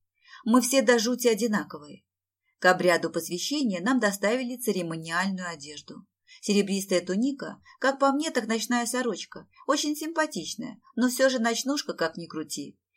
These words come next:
И такой же плащ с капюшоном. Прям иллюминаторы или масоны. «Мы хотя бы выглядим хорошо.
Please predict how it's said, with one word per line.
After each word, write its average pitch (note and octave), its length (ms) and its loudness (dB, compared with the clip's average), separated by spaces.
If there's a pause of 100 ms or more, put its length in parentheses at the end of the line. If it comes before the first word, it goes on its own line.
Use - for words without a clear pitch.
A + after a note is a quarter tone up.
(160)
И G3+ 120 0
такой F#3 360 4
же E3+ 140 0
плащ A3+ 340 -2
с - 80 -6
капюшоном. D#3+ 800 -6 (380)
Прям G#3 400 4
иллюминаторы A3 840 0 (140)
или D4+ 180 0
масоны. E3+ 680 -2 (800)
«Мы A3+ 80 4
хотя A3 320 6
бы G#3+ 140 2
выглядим G3 480 0
хорошо. D3 520 -4